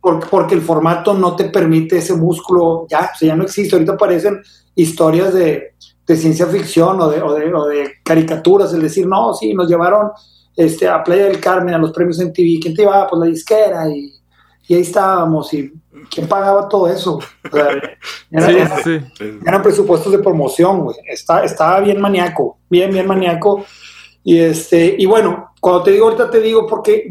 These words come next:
Speaker 1: llegamos al primer álbum que fue directo al agregador digital. Y ahí fue como que, ah, ok. Entonces el deporte,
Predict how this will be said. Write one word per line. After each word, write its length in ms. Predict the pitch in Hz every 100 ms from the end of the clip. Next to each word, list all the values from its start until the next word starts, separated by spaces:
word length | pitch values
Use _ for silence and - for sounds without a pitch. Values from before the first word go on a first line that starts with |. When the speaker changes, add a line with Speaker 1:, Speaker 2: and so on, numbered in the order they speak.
| 165
Speaker 1:
llegamos 800 | 180 180 190 202 233 226 - -
al 180 | 185 165
primer 340 | 180 180 185
álbum 560 | 208 202 196 196 196 196 - _ _ _ _ _ _ _ -
que 100 | - 170
fue 220 | 180 180
directo 400 | 185 185 - 190
al 100 | 180
agregador 520 | 170 165 156 151 156
digital. 540 | 160 170 165 156 147 - - - - -
Y 80 |
ahí 160 | 165 165
fue 220 | 160 180
como 200 | - 160
que, 120 | 160
ah, 160 | 180 180
ok. 180 | 165 190 170 160 - _ _ - - - -
Entonces 360 | - 175 165 185
el 100 | 202
deporte, 760 | 170 160 220 240 - 175 170 196